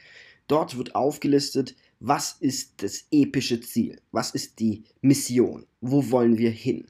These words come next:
und wie kommen wir dahin? Durch welche Aktionen genau kommen wir dahin und in welchem Zeitrahmen? Dies funktioniert,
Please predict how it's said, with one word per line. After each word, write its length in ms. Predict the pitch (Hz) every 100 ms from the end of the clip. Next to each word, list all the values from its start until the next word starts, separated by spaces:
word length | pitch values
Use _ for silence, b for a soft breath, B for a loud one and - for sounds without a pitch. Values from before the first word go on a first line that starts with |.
| _ b b b
und 440 | 180 196 254 - -
wie 140 | 135 170
kommen 420 | - 190 135 104
wir 120 | 101
dahin? 280 | - - - _ _ b b b -
Durch 400 | 139 131 - -
welche 460 | 127 151 220 190 151
Aktionen 680 | - - 147 208 240 220
genau 560 | 185 180 165 113 113 - -
kommen 420 | 131 131 131 110
wir 160 | 113
dahin 480 | 113 135 143 113 - - _ _ -
und 180 | 131 110
in 140 | 113
welchem 440 | 98 98 117 113 - _
Zeitrahmen? 520 | - 107 - 60 - _ _ _ B B B B B B _ _ 143 151 170 170
Dies 480 | 131 208 233 226 92 127 139
funktioniert, 680 | 170 175 165 156 131 -